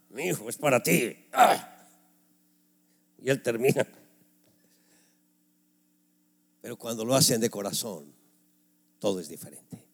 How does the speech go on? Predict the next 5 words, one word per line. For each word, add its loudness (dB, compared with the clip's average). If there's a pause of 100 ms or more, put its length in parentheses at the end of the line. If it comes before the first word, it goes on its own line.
(960)
Porque -16
la -10
persona -14
dice: -16 (320)
"Wow, -20